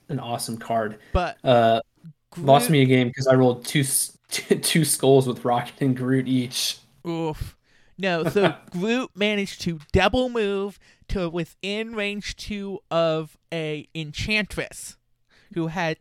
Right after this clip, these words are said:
Speaker 2: two objectives on her and rolled the attack off of it and p-, could pay for Enchantress tax.
Speaker 1: Oh
Speaker 2: And
Speaker 1: my
Speaker 2: Enchantress
Speaker 1: gosh.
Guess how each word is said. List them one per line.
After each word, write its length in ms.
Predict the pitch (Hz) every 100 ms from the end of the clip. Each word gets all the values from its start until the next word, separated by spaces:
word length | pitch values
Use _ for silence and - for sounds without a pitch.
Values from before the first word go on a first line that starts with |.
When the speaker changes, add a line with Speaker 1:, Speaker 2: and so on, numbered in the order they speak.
| -
Speaker 2:
two 580 | - 226 233 233 226 - -
objectives 560 | 190 - 170 - 170 147
on 160 | 143
her 180 | 110 - _ _ _ _ _ _ _ _ -
and 340 | 165 156 165 180
rolled 260 | 202 202
the 140 | 196 185
attack 440 | - - 180 -
off 200 | 175 165
of 120 | 170 160
it 120 | 156
and 160 | 156 151
p-, 100 | - _
could 200 | 170 -
pay 220 | - 175
for 180 | - 175
Enchantress 520 | 160 - 156 156 156
tax. 460 | 170 147 - - - _ _ _ _ _ _ _ _ _ _ _ _ _ _ _
Speaker 1:
Oh 40 | 175
Speaker 2:
And 120 | 170
Speaker 1:
my 40 | 165
Speaker 2:
Enchantress 420 | - 190 180
Speaker 1:
gosh. 20 | 202